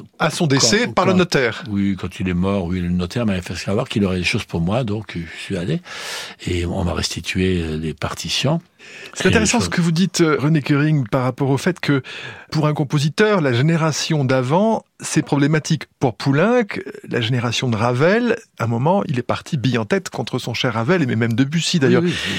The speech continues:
Speaker 2: oui.
Speaker 1: Et vous, euh, bah, Poulenc, c'est pas la musique de l'avenir.
Speaker 2: Ah non, non, non, non, non. Je ne connaissais de lui, en réalité, pas grand-chose. Le concerto pour piano, qui, effectivement, bon, euh,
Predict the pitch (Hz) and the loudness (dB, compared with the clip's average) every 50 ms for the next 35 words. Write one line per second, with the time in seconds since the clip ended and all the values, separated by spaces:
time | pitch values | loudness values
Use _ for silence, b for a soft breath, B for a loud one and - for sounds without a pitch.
0 | B B B B B B - 170 190 165 156 170 202 247 277 294 285 247 - - | B B B B B B 4 4 6 6 4 4 6 6 6 6 6 6 4 4
1 | 151 147 147 147 143 143 139 139 139 135 135 - 139 139 127 - 101 - 101 - | 4 4 4 4 2 2 2 2 2 2 0 0 0 -2 0 -2 -4 -6 -6 -6
2 | - - 151 143 175 214 240 214 - - - - - - - - - - 143 127 | -4 -2 0 2 2 2 2 0 -2 -4 -4 -4 -4 -4 -4 -4 -2 -2 -2 -2
3 | - - - - 196 190 175 170 165 160 151 160 165 165 175 175 208 247 233 165 | -4 -4 -4 0 0 2 2 2 2 2 2 4 4 4 4 4 2 4 4 4
4 | 123 110 98 - - - - - - 110 110 113 107 101 90 85 87 87 95 95 | 2 0 -2 -4 -8 -12 -10 -8 -6 -4 -4 -4 -4 -4 -6 -8 -8 -8 -8 -8
5 | 95 90 87 87 98 104 101 - - B B B B B B B B B B - | -8 -8 -8 -8 -8 -8 -8 -10 -14 B B B B B B B B B B -10
6 | - - 107 123 117 120 117 - - 151 147 147 127 - 147 113 101 - 104 113 | -6 -2 0 2 2 0 0 2 2 2 2 0 0 0 0 0 0 0 2 2
7 | 127 143 143 120 95 92 98 98 95 90 - 101 - - 92 107 110 113 - 175 | 2 2 2 0 0 0 0 0 -2 -4 -6 -6 -6 -4 -4 -2 -2 -2 0 0
8 | 143 101 - - 113 95 - 107 90 87 - - - 95 - 117 120 - - - | -2 -2 -2 -4 -6 -4 -4 -4 -4 -6 -6 -6 -4 -2 -2 -2 -2 -2 -6 -8
9 | - 85 - - 85 87 - 87 87 95 117 123 104 85 95 101 98 87 85 | -10 -12 -10 -10 -10 -8 -6 -6 -4 -2 -2 -2 -2 -2 -2 -2 -4 -4 -6